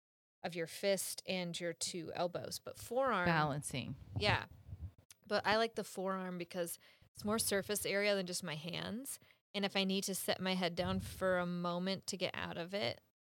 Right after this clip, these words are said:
Speaker 1: uh, that's, like, a little more grounded.
Speaker 2: Okay.
Speaker 1: So
Speaker 2: I'm gonna try
Speaker 1: that's
Speaker 2: this.
Speaker 1: Yeah. It's fun. It's, like, a weird, it's a weird sensation. And I got my legs to actually balance off the wall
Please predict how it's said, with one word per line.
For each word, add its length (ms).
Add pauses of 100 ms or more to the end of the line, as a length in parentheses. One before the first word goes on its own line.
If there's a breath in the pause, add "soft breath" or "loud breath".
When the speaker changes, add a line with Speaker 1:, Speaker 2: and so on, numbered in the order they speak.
(120)
Speaker 1:
uh, 100
that's, 200
like, 100
a 40
little 140
more 200
grounded. 580 (840)
Speaker 2:
Okay. 260 (360)
Speaker 1:
So 420 (1040)
Speaker 2:
I'm 80
gonna 140
try 220
Speaker 1:
that's 260
Speaker 2:
this. 180 (180)
Speaker 1:
Yeah. 240 (720)
It's 200
fun. 400
It's, 160
like, 140
a 80
weird, 420 (400)
it's 160
a 80
weird 240
sensation. 800 (100)
And 120
I 80
got 220
my 120
legs 300
to 80
actually 360
balance 580
off 260
the 120
wall 560